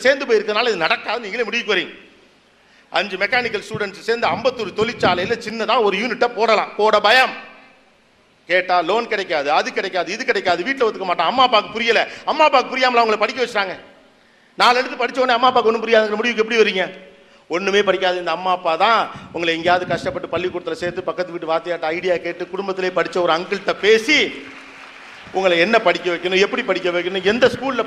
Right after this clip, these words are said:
படிக்க வைக்கணும்னு தன் வருமானத்தின் எண்பது சதவீதத்தை உங்க படிப்புக்குன்னே அழுது கடைசி வரைக்கும் நல்ல சோறு திங்காம, நல்ல சட்டை போடாம, ஒரு ஷூ பேண்ட் கூட எடுத்துக்காம, நாலே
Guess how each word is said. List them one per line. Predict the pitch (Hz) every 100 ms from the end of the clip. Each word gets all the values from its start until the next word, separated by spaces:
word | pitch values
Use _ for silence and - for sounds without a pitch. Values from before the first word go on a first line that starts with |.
| 190
படிக்க | 190 190
வைக்கணும்னு | 185 226 226 202
தன் | 185
வருமானத்தின் | 214 262 247 226 226 175 214
எண்பது | 277 277 262
சதவீதத்தை | 220 262 247 247 214
உங்க | 190 190
படிப்புக்குன்னே | 233 240 254 247 254 240
அழுது | 214 302 349 277 269 - - - - - -
கடைசி | 160 190 196
வரைக்கும் | 190 185 175
நல்ல | 214 226
சோறு | 214 185 170
திங்காம, | 185 185 175
நல்ல | 180 233
சட்டை | 226 202 185
போடாம, | 190 180 180
ஒரு | 170 175
ஷூ | 226 233 -
பேண்ட் | 185 233 226 202
கூட | 190
எடுத்துக்காம, | 185 196 202 208 262 220 - - -
நாலே | 180 208